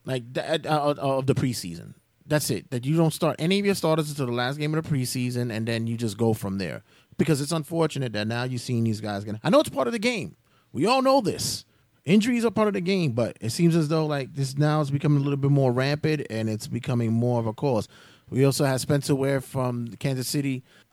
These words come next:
uh, Chiefs, who was injured, and as well as a big injury that was hit to the New York Giants with Odell Beckham going down with an ankle strain as well. So it's like,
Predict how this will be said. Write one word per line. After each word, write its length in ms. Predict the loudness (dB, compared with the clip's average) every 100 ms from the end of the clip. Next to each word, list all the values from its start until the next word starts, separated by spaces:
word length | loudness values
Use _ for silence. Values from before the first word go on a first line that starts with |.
| _
uh, 220 | -8 -6 -4
Chiefs, 320 | -2 0 2
who 80 | 4
was 240 | 4 4
injured, 420 | 4 4 4 0 -2
and 200 | -4 -2
as 200 | -2 0
well 240 | 0 0
as 180 | 0 -2
a 180 | -4 -4
big 320 | 2 2 2
injury 280 | 0 2 2
that 160 | 2
was 160 | 0 -2
hit 240 | 0 0 -2 _ _ -8
to 100 | 0
the 80 | 2
New 100 | 4
York 140 | 2
Giants 420 | 0 -2 0 0 0
with 180 | 0
Odell 320 | 2 4 4 4
Beckham 320 | 2 0 0
going 300 | 2 0 0
down 240 | -2 -2
with 100 | -4
an 100 | -6 -6
ankle 260 | -8 -6
strain 380 | -8 -4 -2 0
as 100 | -2
well. 300 | -2 -2 -2
So 260 | -2 -2 -4
it's 160 | -4
like, 280 | -4 -6 -8